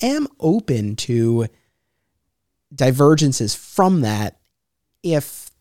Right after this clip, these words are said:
I feel that they're executed well. And I, between the Oz Effect and here, I just did not feel that way. I wish I did, but I just did not feel that way about,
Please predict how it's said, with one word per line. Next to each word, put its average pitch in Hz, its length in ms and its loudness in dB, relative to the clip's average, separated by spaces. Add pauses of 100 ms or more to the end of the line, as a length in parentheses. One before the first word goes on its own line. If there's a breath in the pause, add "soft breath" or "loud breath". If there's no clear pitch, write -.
(300)
I 139 120 2
feel 165 260 4
that 131 140 2
they're 131 140 0
executed 120 500 -2
well. 139 180 2
And 127 100 -2
I, 123 220 -2 (400)
between 139 260 -2
the 120 100 -2
Oz 165 180 2
Effect 156 280 -2
and 127 80 -2
here, 139 160 -2
I 131 100 -4
just 131 400 -2
did 131 180 4
not 131 240 2
feel 139 240 2
that 113 180 -2
way. 113 100 -2
I 113 60 0
wish 127 220 2
I 135 100 4
did, 120 260 0
but 110 120 -4
I 113 40 -2
just 123 220 -4
did 123 100 -2
not 120 160 -2
feel 117 220 -4
that 98 140 -4
way 101 180 -6
about, 107 420 -6